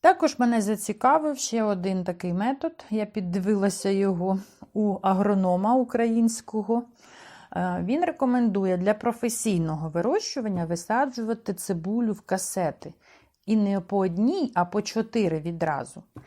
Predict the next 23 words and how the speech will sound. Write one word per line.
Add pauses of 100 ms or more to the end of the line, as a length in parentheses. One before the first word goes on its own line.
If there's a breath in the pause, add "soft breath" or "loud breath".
(240 loud breath)
І
що
мене
зацікавило,
що
далі
при
пересадці
в
ґрунт
відкритий
не
потрібно
розділяти
сіянці,
а
ось
так
по
чотири
штучки
і
висаджувати.